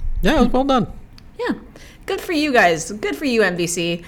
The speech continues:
Speaker 2: for figuring out that perhaps when you have live performers performing a live musical, you should have a live audience watching and reacting to them.
Speaker 1: Yeah, there was some,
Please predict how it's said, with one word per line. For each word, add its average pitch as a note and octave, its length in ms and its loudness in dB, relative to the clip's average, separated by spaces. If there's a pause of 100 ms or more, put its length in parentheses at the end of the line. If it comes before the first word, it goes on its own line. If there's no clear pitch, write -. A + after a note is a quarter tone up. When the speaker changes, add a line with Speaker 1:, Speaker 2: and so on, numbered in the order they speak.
(100)
Speaker 2:
for F3+ 120 -8
figuring A#3+ 440 2
out G#3 220 2
that E3+ 120 -4
perhaps G#3 420 0
when F3+ 140 -2
you E3 60 -2
have E3+ 240 -2
live G#3 320 0
performers G#3+ 500 0
performing G3 480 -2
a D3+ 80 -6
live G#3+ 320 0
musical, F3 520 -2 (200)
you E3+ 120 0
should F3+ 120 -8
have E3 140 2
a D3 60 -2
live E3+ 340 2
audience E3 400 0
watching D#3+ 420 0
and D#3+ 80 -6
reacting C3 440 -6
to A#2+ 120 -12
them. F#2+ 220 -12 (1040)
Speaker 1:
Yeah, B2+ 140 6
there A#2+ 120 6
was B2 160 2
some, G#2 420 2